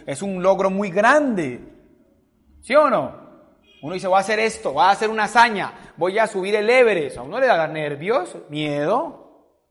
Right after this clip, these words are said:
porque es una meta muy grande. O sea, entre más digna la meta, más grande la emoción. No podría decir que las emociones, eh, incluso cuando se habla desde lo más profundo, las emociones no son ni buenas ni malas,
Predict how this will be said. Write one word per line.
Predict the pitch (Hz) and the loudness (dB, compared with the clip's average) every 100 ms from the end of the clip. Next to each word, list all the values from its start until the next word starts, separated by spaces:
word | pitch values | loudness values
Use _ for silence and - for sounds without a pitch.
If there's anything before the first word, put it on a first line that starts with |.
| - | -8
porque | 160 151 | -8 -6
es | 131 | -10
una | 156 180 196 196 | -2 4 4 2
meta | 175 170 175 214 269 - - _ _ _ | -2 -2 2 2 0 -8 -20 _ _ _
muy | 151 180 | -10 -4
grande. | 196 240 202 147 | 2 2 0 -6
O | |
sea, | 170 | -6
entre | 185 180 190 | -6 -6 -4
más | 196 226 185 | -2 -2 -4
digna | 240 240 | -6 -4
la | 226 190 | -2 -2
meta, | 220 220 240 247 - - - | -4 -4 -6 -6 -14 -20 -6
más | 160 185 | -2 -2
grande | 175 185 175 175 | -2 -4 -4 -6
la | 156 | -8
emoción. | 123 - - 104 90 _ _ _ _ _ _ _ _ 277 | -12 -18 -20 -20 -20 _ _ _ _ _ _ _ _ -14
No | 175 185 | -8 -6
podría | 202 226 233 220 | -2 0 2 2
decir | 190 - 180 175 - - | 0 -6 -6 -6 -8 -8
que | 196 | -4
las | 180 151 | -4 -4
emociones, | 156 139 - 147 165 170 - _ _ _ - | -8 -10 -8 -6 -8 -12 -16 _ _ _ -14
eh, | 147 | -14
incluso | 135 - 170 208 | -12 -6 -6 -4
cuando | 214 185 | -6 -6
se | - | -6
habla | 127 139 165 180 - - _ _ _ _ _ | -6 -2 -2 -4 -8 -20 _ _ _ _ _
desde | 151 143 | -6 -4
lo | 131 | -6
más | 131 165 | -6 -8
profundo, | - 180 180 165 135 - - _ _ _ _ _ _ _ - | -6 -8 -6 -10 -10 -14 -16 _ _ _ _ _ _ _ -14
las | 135 139 | -12 -12
emociones | 135 123 139 151 | -12 -14 -14 -12
no | 156 | -12
son | 156 151 151 | -12 -12 -12
ni | 147 | -10
buenas | 151 156 160 156 147 | -10 -10 -10 -14 -18
ni | 117 | -16
malas, | 117 156 135 101 - | -10 -10 -10 -16 -20